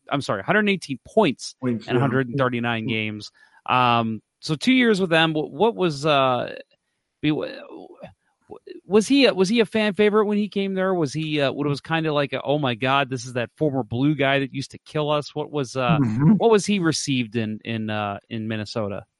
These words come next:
Speaker 2: Well, that first year, it was like, he's the perfect complement to Marian Gaborik. And, you know, man, what a dynamic player he was when he wasn't hurt, <laughs> Dynamic Gaborik. Um, it was the perfect combination. I mean, when they played together, it was like,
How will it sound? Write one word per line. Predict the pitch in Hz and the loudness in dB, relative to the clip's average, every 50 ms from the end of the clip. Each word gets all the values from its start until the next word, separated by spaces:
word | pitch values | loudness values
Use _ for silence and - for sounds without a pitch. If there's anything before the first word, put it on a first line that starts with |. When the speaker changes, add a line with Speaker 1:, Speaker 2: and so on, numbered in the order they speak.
| _ _ _ _ _ _ _ _ _ _ _ _ _ _ _ - | _ _ _ _ _ _ _ _ _ _ _ _ _ _ _ 2
Speaker 2:
Well, | 147 151 165 | 4 6 6
that | 202 151 - - | 6 4 4 4
first | - 147 180 208 196 - | 4 6 6 6 4 4
year, | - 120 110 107 | 4 6 8 8
it | 107 | 8
was | 113 117 104 | 6 6 4
like, | 113 107 98 | 2 0 0
he's | 120 143 131 | -2 -4 -4
the | 117 110 | -4 -6
perfect | - - - - 202 208 156 - 113 107 - | -6 -10 -4 0 2 2 2 0 -4 -6 -4
complement | 127 127 123 110 117 110 107 98 92 | -4 -2 -2 -2 -2 -4 -4 -4 -4
to | 104 | -4
Marian | 104 107 107 107 101 98 92 | -4 -4 -4 -4 -4 -4 -4
Gaborik. | 95 95 95 92 90 92 90 87 - | -4 -4 -4 -4 -4 -6 -6 -6 -8
And, | 92 90 90 85 80 - _ | -10 -10 -10 -10 -12 -14 _
you | - 107 | -12 -10
know, | 101 92 85 80 - | -8 -8 -8 -8 -8
man, | 95 98 95 90 87 | -8 -6 -6 -4 -4
what | 95 101 | -4 -4
a | 98 92 | -6 -6
dynamic | 98 104 98 101 101 107 104 104 95 98 | -6 -6 -6 -4 -4 -4 -4 -4 -6 -4
player | - 113 107 98 90 | -4 -4 -2 -2 -2
he | 90 107 110 | -2 -2 -2
was | 101 95 95 90 98 | -2 -2 -4 -4 -4
when | 98 92 | -4 -4
he | 90 | -2
wasn't | 87 101 101 80 - - _ | -2 -4 -4 -6 -10 -14 _
hurt, | - - 147 151 135 135 135 - - - _ _ | -2 2 4 4 6 4 2 -2 -10 -16 _ _
<laughs> | _ _ _ - | _ _ _ -2
Dynamic | 127 117 131 143 127 185 175 135 123 | 0 0 2 0 2 2 2 2 4
Gaborik. | 135 127 123 123 113 113 120 123 - - - - - - - - - - - - | 2 2 2 0 0 0 -2 -2 -2 -6 -14 -20 -20 -20 -20 -20 -20 -18 -10 -2
Um, | 139 131 131 127 123 120 117 113 104 - _ _ _ _ _ - - - - - _ _ _ _ _ _ _ _ _ _ _ _ _ _ _ _ _ | 2 2 4 4 4 4 2 0 -4 -6 _ _ _ _ _ -20 -20 -20 -20 -20 _ _ _ _ _ _ _ _ _ _ _ _ _ _ _ _ _
it | - | 2
was | 160 180 165 | 4 4 4
the | 151 151 | 4 2
perfect | - - 190 180 190 180 - | 4 4 4 4 4 2 2
combination. | 185 170 147 131 120 113 120 127 165 175 - 185 185 185 180 151 | 2 2 4 2 2 2 2 2 2 2 0 0 0 0 0 0
I | 135 | -2
mean, | 135 127 120 | -2 -2 -2
when | 120 127 | 0 0
they | 160 196 | 0 0
played | - - 135 127 107 | 0 2 0 0 0
together, | - 92 90 98 101 107 113 120 123 123 | -2 -6 -6 -4 -4 -2 0 0 0 -2
it | 95 90 | -2 -4
was | 92 98 90 82 | -8 -8 -10 -10
like, | 85 82 80 - | -12 -12 -12 -14